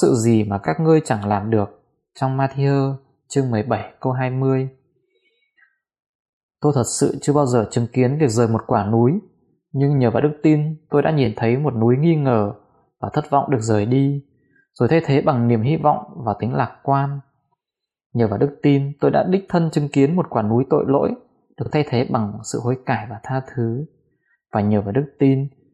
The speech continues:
tôi đã đích thân chứng kiến một núi đau khổ được thay thế bằng sự bình an, hy vọng và lòng biết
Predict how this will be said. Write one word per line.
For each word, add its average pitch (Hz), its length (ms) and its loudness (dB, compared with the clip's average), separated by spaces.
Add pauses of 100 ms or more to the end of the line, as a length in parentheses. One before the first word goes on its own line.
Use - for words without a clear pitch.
(160)
tôi 147 100 2
đã 156 100 4
đích 190 220 0
thân 170 180 0
chứng 151 240 -2
kiến 147 220 2
một 147 160 -2
núi 113 160 0
đau 160 200 2
khổ - 560 -4 (300)
được 127 140 -2
thay - 200 -2
thế 117 200 0
bằng 110 120 -4
sự - 200 -10
bình 117 240 -2
an, 143 360 -4 (220)
hy 147 60 -2 (120)
vọng 131 220 0
và 113 80 0
lòng 107 220 -2
biết 143 160 -2